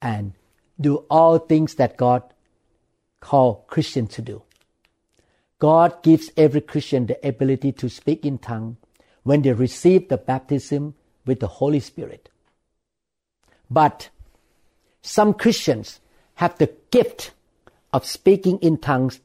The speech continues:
in the meeting, in public. You need to understand the difference between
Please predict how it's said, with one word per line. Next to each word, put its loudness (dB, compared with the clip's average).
in 4
the 0
meeting, 0
in 4
public. -8
You 4
need 4
to 4
understand 4
the 2
difference 2
between 0